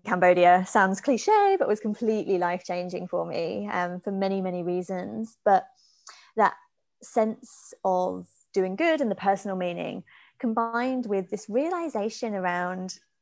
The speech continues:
organizations' ability to do more good than just make money.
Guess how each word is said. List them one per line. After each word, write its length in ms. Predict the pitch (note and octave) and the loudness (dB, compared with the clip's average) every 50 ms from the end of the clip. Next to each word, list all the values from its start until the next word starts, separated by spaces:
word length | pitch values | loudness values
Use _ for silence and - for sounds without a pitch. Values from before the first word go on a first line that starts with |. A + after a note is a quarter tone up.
| _ - | _ -2
organizations' 880 | G#3 G#3 G3+ G#3 G3+ G3 G3+ F#3+ G3 F#3+ F#3+ G3 F#3+ - G3+ F#3+ F#3 F#3+ | -2 0 0 0 0 0 0 0 2 2 0 0 -2 -6 -8 -8 -6 -4
ability 400 | F3+ F#3+ F3+ F#3 F#3 - F3+ F3 | -4 -2 -2 -2 -4 -4 -6 -8
to 100 | - F3 | -6 -4
do 140 | F3+ F3+ | -4 -4
more 240 | F3+ F3+ F#3 F#3 F3+ E3 | -2 -2 -2 -2 -2 -2
good 340 | F#3 F3+ F3 F3+ F3 - - - _ | -2 -2 0 -2 -2 -4 -10 -10 _
than 140 | - F3+ F3+ | -6 -6 -6
just 180 | - F3 - F3+ | -6 -8 -8 -8
make 140 | E3 - - | -8 -6 -6
money. 220 | E3 E3 G#3 C#4 | -6 -6 -6 -6